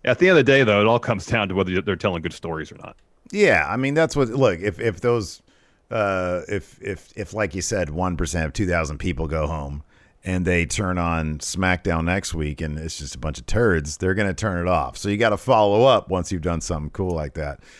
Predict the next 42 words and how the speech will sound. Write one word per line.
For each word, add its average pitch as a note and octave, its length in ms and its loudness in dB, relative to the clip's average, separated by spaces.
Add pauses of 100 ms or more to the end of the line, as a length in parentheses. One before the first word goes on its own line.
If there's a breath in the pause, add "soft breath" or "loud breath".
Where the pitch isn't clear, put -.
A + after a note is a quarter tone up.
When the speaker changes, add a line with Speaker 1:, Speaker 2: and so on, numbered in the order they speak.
(140 loud breath)
Speaker 1:
Yep. F#2+ 260 -4
Speaker 2:
Uh, G2+ 460 2
let's A#2 240 2
dive A2+ 300 6
into G#2+ 320 0
it G2+ 60 0
'cause G#2+ 160 0
it A2 40 -2
was G2+ 100 -2
a F2+ 60 -2
pretty F2 240 -2
fun E2+ 220 -4
episode D#2+ 340 -4
of D2+ 80 -4
SmackDown. E2 840 -2 (120)
Uh, E2+ 300 2
Speaker 1:
Mm-hmm. E2 80 -2
Speaker 2:
Cena G2+ 360 0
Speaker 1:
Mm-hmm. F2+ 100 -2
Speaker 2:
starts F2 340 0
it F2+ 80 0
off. G2 400 6 (380 soft breath)
I G2+ 120 0
like A2 280 4
this. A#2 180 2
There, B2 240 4 (160)
I C3 120 2
noticed E3+ 440 2
even E3+ 300 0
a E3 80 0
couple E3 280 2
more E3+ 220 4
signs E3+ 480 0
in D3+ 60 -2
the B2 80 0
crowd F2 340 4
than F2 160 -2
we F2 80 0
used E2 140 -2
to E2 40 -6
see E2 220 -2
pre-pandemic. D#2+ 880 -2